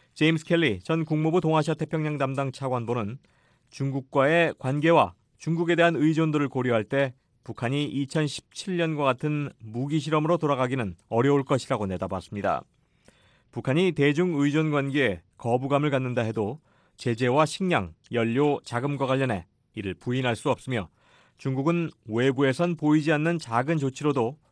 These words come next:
북한 정권에 고통을 안겨줄 수 있다는 설명입니다.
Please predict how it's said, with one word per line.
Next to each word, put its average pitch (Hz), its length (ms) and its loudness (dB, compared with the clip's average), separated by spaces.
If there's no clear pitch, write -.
북한 127 260 -4
정권에 120 400 -4
고통을 165 440 -2
안겨줄 120 400 0
수 127 120 -8
있다는 104 300 -4
설명입니다. 87 640 -6